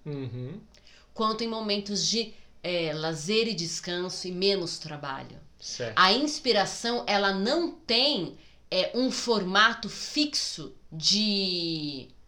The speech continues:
Speaker 2: é, é, através do qual pela, né, é, ela aparece, ela
Speaker 1: Que ela
Speaker 2: surge.
Speaker 1: se manifesta.
Speaker 2: Ela só se manifesta a partir de, não! A inspiração, essas ideias, a inspiração como uma ideia legal,
Speaker 1: Uhum.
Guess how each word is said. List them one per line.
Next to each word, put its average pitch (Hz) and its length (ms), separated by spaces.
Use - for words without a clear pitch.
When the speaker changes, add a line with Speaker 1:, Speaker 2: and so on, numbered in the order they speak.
Speaker 2:
é, 151 400
é, 185 160
através 208 580
do 180 100
qual 254 560
pela, 190 420
né, 190 260
é, 147 600
ela 196 200
aparece, 190 500
ela 170 100
Speaker 1:
Que - 220
ela 123 140
Speaker 2:
surge. 123 140
Speaker 1:
se 123 60
manifesta. 123 340
Speaker 2:
Ela 202 160
só 262 320
se 277 120
manifesta 262 760
a 226 140
partir 226 460
de, - 200
não! 240 420
A 262 180
inspiração, 277 720
essas 208 380
ideias, 220 560
a 208 80
inspiração 285 440
como 254 140
uma 233 140
ideia 208 320
legal, 180 840
Speaker 1:
Uhum. 123 440